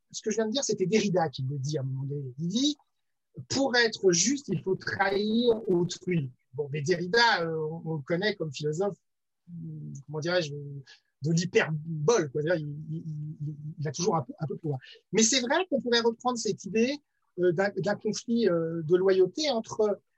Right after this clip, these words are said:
mais là, je reviendrai plutôt à, à ce que j'ai dit à un moment donné, c'est-à-dire entre ce que je désire, euh, les, les règles que je me donne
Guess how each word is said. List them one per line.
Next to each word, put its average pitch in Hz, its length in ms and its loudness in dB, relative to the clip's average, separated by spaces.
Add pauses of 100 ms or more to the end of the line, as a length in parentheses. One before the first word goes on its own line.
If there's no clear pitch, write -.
mais 202 120 4
là, 262 120 6
je 262 80 2
reviendrai 220 400 2
plutôt 262 340 -4
à, 196 220 0
à 180 60 -4
ce - 100 -6
que 196 80 -6
j'ai 190 160 -4
dit 208 180 -2
à 185 80 0
un 175 60 -2
moment 180 220 -4
donné, 196 180 -2
c'est-à-dire 202 360 -4
entre 190 280 -4
ce - 100 -2
que 190 120 -4
je 160 120 0
désire, 214 540 -2 (1000)
euh, 175 340 -2
les, 190 280 -6
les 214 160 4
règles 240 420 2
que 196 100 2
je 185 160 2
me 185 160 4
donne 269 400 4